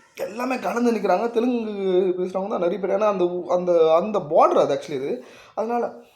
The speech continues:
உண்மையா நம்ப மாட்டீங்க, எங்க கிடைச்சதுன்னு தெரியல. அது எடுத்து மாட்டினேங்க. உள்ள செக்யூரிட்டி தான். "ஓ,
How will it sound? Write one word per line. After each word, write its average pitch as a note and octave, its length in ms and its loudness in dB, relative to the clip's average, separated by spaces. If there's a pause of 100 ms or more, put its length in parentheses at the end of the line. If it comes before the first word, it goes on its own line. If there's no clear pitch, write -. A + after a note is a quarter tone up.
(380)
உண்மையா A#3 440 2
நம்ப G#3+ 220 4
மாட்டீங்க, D3+ 360 -6
எங்க G#3+ 260 0
கிடைச்சதுன்னு G3+ 600 0
தெரியல. D#3 60 0
அது C#3+ 220 2
எடுத்து G3 300 2
மாட்டினேங்க. F3 640 -2 (300)
உள்ள C#4 360 0
செக்யூரிட்டி A3 460 0
தான். E3+ 260 -4 (180)
"ஓ, A#3 80 -4